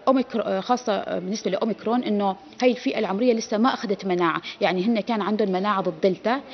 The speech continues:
لكن الآن بدها تصير الإصابة، آه، لو طلعت على الفئات العمرية اللي هي فوق السبعين نحن بنخاف عليهم كنا وعم نعطيهم اللقاح لحتى نحميهم، نسبة الإصابات عندهم منخفضة، بينما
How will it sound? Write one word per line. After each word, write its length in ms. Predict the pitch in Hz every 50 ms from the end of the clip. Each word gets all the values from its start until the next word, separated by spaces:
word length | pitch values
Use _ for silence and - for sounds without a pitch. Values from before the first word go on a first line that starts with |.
| - - -
لكن 260 | 214 208 - 220 202
الآن 320 | 196 196 - 240 254 262 247
بدها 200 | 220 196 208 202
تصير 180 | - 262 254
الإصابة، 640 | 214 208 - - - - 240 220 233 208 285 302 311 - - - - - -
آه، 200 | 208 202 202 196
لو 100 | 202 196
طلعت 400 | 190 208 214 220 233 233 233 220
على 140 | 208 202 196
الفئات 360 | 180 - - - 226 226 -
العمرية 320 | 208 175 190 190 220 214
اللي 140 | 190 190 208 208 202
هي 40 | 190
فوق 220 | 196 - 240 -
السبعين 540 | - 196 - - 202 165 190 180 226 226 240 262 -
نحن 180 | 196 190 - 202
بنخاف 360 | 185 180 - - 220 220 -
عليهم 380 | 165 143 170 202 214 202 190 180 - - - - -
كنا 240 | - 208 214 202 190
وعم 140 | 180 165 170
نعطيهم 320 | 180 165 165 - 240 220
اللقاح 360 | 202 190 180 - - 220 202
لحتى 260 | 196 - 220 - 220 190
نحميهم، 440 | 190 - - 233 220 208 202 233 226 - - - - 277
نسبة 240 | 294 - 247 254 254 240
الإصابات 680 | 202 - - 190 - 214 196 196 185 240 240 220 208
عندهم 380 | 175 220 226 214 233 269 285 269 - - - - -
منخفضة، 580 | 202 202 214 220 - 226 - 220 185 156 156 - - - -
بينما 300 | 233 277 277 254 226